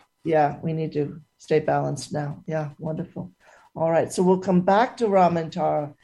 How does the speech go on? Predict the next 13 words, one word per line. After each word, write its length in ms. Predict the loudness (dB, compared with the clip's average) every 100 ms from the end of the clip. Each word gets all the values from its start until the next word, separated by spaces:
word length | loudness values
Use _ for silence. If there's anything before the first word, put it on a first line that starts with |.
| _ _ -4
for 320 | 2 4 4
the 80 | 2
White 340 | 2 2 2
Knight 300 | -2 -4 -4
report. 760 | -8 -12 -8 2 6 6 4 -8 _ _ _ -4
Um, 520 | 0 2 2 0 -12 -14 -20 _ _ -4
but, 380 | 2 2 2 -2
uh, 300 | 0 2 2
Randy, 720 | 2 4 4 2 0 -2 -6 -8
have 380 | 0 2 2 2
you 160 | -4 -2
got 380 | 2 2 2 -6 -8
an 320 | -4 -4 -8